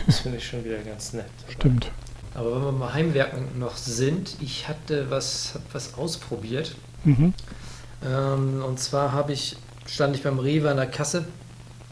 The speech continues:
Speaker 3: und da lachte mich was an, was, äh, vom Höhle der Löwen promotet wurde. Äh, was da wohl irgendwann mal war. Weiß nicht, ob du die Sendung kennst, Immo?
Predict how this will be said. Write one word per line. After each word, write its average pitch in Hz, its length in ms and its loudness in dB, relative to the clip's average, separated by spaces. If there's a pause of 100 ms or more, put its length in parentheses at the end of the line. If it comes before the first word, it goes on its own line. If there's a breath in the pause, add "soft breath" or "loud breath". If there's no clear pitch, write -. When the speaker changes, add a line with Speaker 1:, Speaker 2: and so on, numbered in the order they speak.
(280)
Speaker 3:
und 135 840 4 (180)
da 131 600 2 (120)
lachte - 340 0
mich 127 280 0
was 120 180 0
an, 139 320 -2
was, - 340 0
äh, - 160 -4
vom 120 460 -6 (440 loud breath)
Höhle 151 220 8
der 139 120 6
Löwen 131 380 2
promotet 120 580 -2
wurde. 120 320 2 (840 loud breath)
Äh, 120 300 -2
was 117 160 -4
da 117 160 4
wohl 120 140 2
irgendwann 120 320 2
mal 113 200 2
war. 123 280 4 (600)
Weiß 123 120 2
nicht, - 60 0
ob - 60 -4
du 127 60 0
die 107 60 2
Sendung 117 220 4
kennst, 151 340 0
Immo? 165 320 4